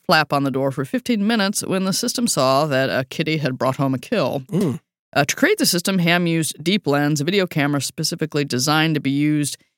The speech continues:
Speaker 1: in his machine learning experiments, and also SageMaker, a service that allows customers to either buy third-party algorithms or to build their own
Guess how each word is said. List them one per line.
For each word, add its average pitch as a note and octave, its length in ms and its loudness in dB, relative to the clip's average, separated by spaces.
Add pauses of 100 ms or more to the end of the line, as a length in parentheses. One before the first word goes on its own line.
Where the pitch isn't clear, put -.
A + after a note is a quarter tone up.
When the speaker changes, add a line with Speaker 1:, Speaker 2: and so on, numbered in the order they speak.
(180)
Speaker 1:
in B3+ 120 4
his C4 120 2
machine F3 360 0
learning D3 260 2
experiments, D3+ 880 0
and D3 240 2
also C#3+ 300 -2
SageMaker, C3+ 880 0 (300)
a - 40 -4
service C4+ 340 0
that G#3 100 0
allows E3+ 260 4
customers C#3+ 600 -2
to - 100 -6
either C#3 260 0
buy D3 300 2
third-party C#3+ 500 -2
algorithms C#3 720 0
or C#3+ 140 -2
to - 120 -10
build C3+ 240 -2
their C#3+ 160 0
own E3+ 360 2